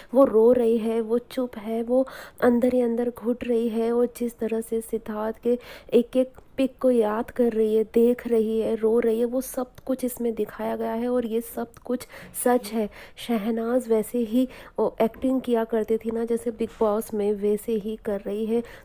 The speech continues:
जो उसे हंसाता था, अ, टीज किया करता था, फिर मना लिया करता था, उन बातों को याद कर रही है। सिद्धार्थ की एक एक बात को शहनाज याद कर रही है। सिद्धार्थ की टी-शर्ट पहनकर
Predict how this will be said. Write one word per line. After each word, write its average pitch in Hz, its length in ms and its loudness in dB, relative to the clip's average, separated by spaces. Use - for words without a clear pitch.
जो 262 160 4
उसे 262 220 4
हंसाता 233 640 -4
था, 226 280 -6
अ, 220 60 -6
टीज 226 500 -2
किया 214 240 -2
करता 220 360 -4
था, 240 160 -6
फिर 247 220 -4
मना 220 400 -2
लिया 220 320 -2
करता 214 360 -6
था, 240 180 -6
उन 262 320 2
बातों 208 360 0
को 240 180 0
याद 208 320 -2
कर 220 220 -4
रही 208 220 -4
है। 214 160 -4
सिद्धार्थ 214 540 -6
की 226 300 -10
एक 233 260 -4
एक 233 140 -4
बात 214 280 -4
को 226 280 -2
शहनाज 226 560 -2
याद 202 300 -2
कर 220 160 -2
रही 202 160 -4
है। 220 80 0
सिद्धार्थ 220 460 -2
की 233 120 -8
टी-शर्ट 220 500 -6
पहनकर 220 640 -4